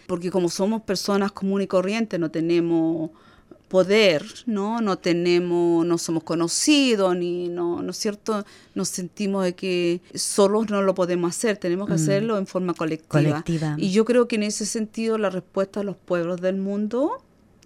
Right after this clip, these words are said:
Speaker 1: es increíble.
Speaker 2: Sí.
Speaker 1: Hemos logrado revertir un poquito la narrativa oficial
Speaker 2: Eso.
Speaker 1: del Estado sionista de Israel
Speaker 2: Sí.
Speaker 1: y con sus aliados.
Speaker 2: Ujú.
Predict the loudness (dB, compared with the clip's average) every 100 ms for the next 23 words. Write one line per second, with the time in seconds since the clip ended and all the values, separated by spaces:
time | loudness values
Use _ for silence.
0 | -4 -2 0 -2 0 -2 0 0 -2 -4
1 | -6 -12 _ -14 -6 -6 -4 2 6 6
2 | 6 2 2 2 2 2 0 -2 2 2
3 | 2 -2 -2 4 4 4 0 -4 -2 -2
4 | 0 0 -2 -6 -10 -4 0 2 2 0
5 | -2 -6 -2 0 0 -4 -8 -8 -8 -6
6 | -6 -2 0 2 0 -2 -8 _ -10 -8
7 | 2 4 4 0 0 4 4 2 -2 -2
8 | 0 0 -4 -4 -4 -2 -6 -6 -10 -10
9 | -12 _ _ _ -20 -18 -14 -14 _ 0
10 | 0 0 2 2 2 -2 0 2 2 2
11 | 2 0 -2 -4 -8 -12 -12 -12 -10 -8
12 | -8 -8